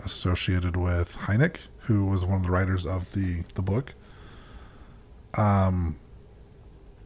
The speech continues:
the group started a hotline and received over three hundred calls from people that had seen, uh, U F Os on the night of March twenty-fourth. One witness cited that the book, Night Siege,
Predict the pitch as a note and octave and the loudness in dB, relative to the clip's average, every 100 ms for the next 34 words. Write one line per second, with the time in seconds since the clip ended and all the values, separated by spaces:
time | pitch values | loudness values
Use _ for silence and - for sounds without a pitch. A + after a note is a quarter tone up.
0 | - - B2 C#3 A#2+ C3 B2+ B2+ A2 G2 | 0 8 12 12 12 10 12 12 10 8
1 | F#2 - - A#2 C#3+ B2 G#2 G#2 A#2+ A2 | 6 4 4 6 6 6 6 6 6 6
2 | G2+ - D3 C3+ C3 - A2+ - G#2 A#2+ | 4 6 10 12 10 6 6 6 6 6
3 | A2+ A2 G2 G2 - A#2 B2 A#2+ - - | 6 4 4 4 4 6 6 2 -6 -20
4 | - - - - G2+ B2+ B2 - A#2+ A#2 | -20 -20 -2 4 12 12 12 10 10 10
5 | G#2+ G#2 G#2 G2 F#2+ F2+ - F#2 E2+ - | 6 6 6 6 4 0 -2 -2 -2 2
6 | G2 C#3+ - - - - - - - - | 4 4 2 -16 -20 -20 -20 -20 -20 2
7 | A2+ C3 C3 C3 B2+ - A#2 B2+ A2+ F#2+ | 8 10 10 8 6 8 10 10 6 2
8 | G2+ G2 F#2+ F#2 F2+ G#2 C#3 C3 B2 - | 2 4 4 2 0 8 12 12 8 2
9 | A#2 A#2+ A2+ G#2 G#2+ A#2 | 4 4 4 6 6 4